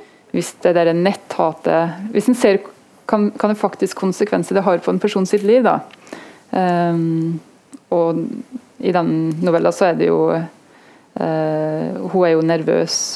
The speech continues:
og oppfarende fordi at hun vet at de er på henne. Hun sitter i bilen på vei hjem fra programmet. Ehm, hun vet jo ikke om den drapstrusselen, men hun har fått noe lignende tidligere.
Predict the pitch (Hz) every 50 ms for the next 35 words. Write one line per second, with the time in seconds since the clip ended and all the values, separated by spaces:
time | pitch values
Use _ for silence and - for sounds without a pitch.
0 | - - 180 180 - - - - - 175 160 156 165 156 - 165 - 185 175 170
1 | 185 180 170 160 160 151 156 151 - - 170 165 - - - - 180 160 165 156
2 | 160 160 165 170 165 - - _ _ - - 170 165 - - 185 156 165 196 214
3 | 208 - - - 202 190 - - 180 170 - - - 180 175 165 165 165 156 170
4 | 165 160 - - 175 160 165 156 156 156 160 165 165 160 170 165 165 156 180 165
5 | 160 - - - - 175 165 151 - - 180 170 165 156 165 165 185 180 - -
6 | - - - - - - - - - - - - - - - - - 175 170 165
7 | 165 165 160 160 160 160 160 156 - - - - - _ _ _ _ _ _ _
8 | _ _ - - 196 190 175 175 165 160 - - 180 180 180 208 202 180 180 175
9 | 175 175 175 170 160 165 165 160 - - - - 165 160 - - 180 180 185 180
10 | 180 180 180 175 - - 170 - - - - 170 170 180 175 170 160 160 165 170
11 | - - - 180 175 - - - 165 180 202